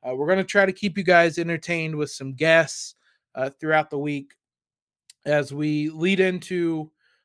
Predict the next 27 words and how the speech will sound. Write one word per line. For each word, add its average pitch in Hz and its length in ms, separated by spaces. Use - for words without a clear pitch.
uh, 120 260
for - 160
the 156 100
men's, 156 380
another 139 320
big 139 240
showdown 135 400
against 127 300
Illinois 131 500
on 127 280
Saturday. 131 680
Now, 139 100
for 170 120
your 170 60
second 208 360
listen 190 280
today, 175 300
guys, 165 300
head 180 120
on 170 140
over 165 160
to 160 80
the 147 140
Locked 156 400
On 151 240
Bets 147 320
podcast, 156 800